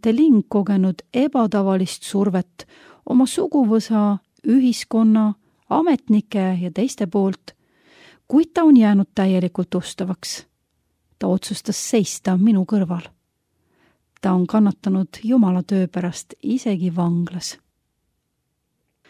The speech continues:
Ma ei oleks osanud paluda enesele paremat naist ja kaastöölist. Mõni päev pärast meie pulmi astusime koos naisega bussi,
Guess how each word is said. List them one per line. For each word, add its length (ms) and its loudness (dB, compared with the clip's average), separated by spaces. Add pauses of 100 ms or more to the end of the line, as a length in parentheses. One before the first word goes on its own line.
(640)
Ma 140 2
ei 80 6
oleks 280 -2
osanud 480 -2
paluda 480 -2
enesele 460 -2 (120)
paremat 580 0
naist 440 -2
ja 80 -4
kaastöölist. 920 -4 (1300)
Mõni 260 2
päev 380 -2 (200)
pärast 320 -4
meie 280 0
pulmi 640 0 (340)
astusime 480 -2
koos 300 -4
naisega 440 -2
bussi, 600 -6